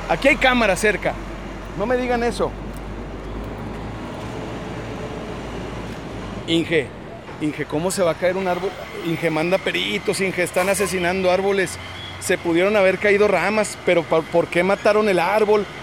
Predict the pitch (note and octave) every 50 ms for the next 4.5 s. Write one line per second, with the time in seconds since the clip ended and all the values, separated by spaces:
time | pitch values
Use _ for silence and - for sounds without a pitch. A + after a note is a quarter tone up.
0 | - - - - - E3 E3 E3 - - - F#3 G3 G3 G#3 A3 A#3 A#3+ C4 -
1 | - - - - - G#3 G3 G3+ G#3 A3+ B3 B3+ B3 A#3 G3+ E3 - - F3+ G3
2 | A3+ B3 B3+ B3 B3 A3 - - - - - - - - - F3 E3 D#3 C3+ D#3
3 | D#3+ F3 F3 G3 A3+ A3+ G#3+ - - F#3 E3+ - G#3+ A3 A3+ A3 G3+ F3+ - -
4 | G#3 A3 B3 - - C4 B3+ A#3+ G#3+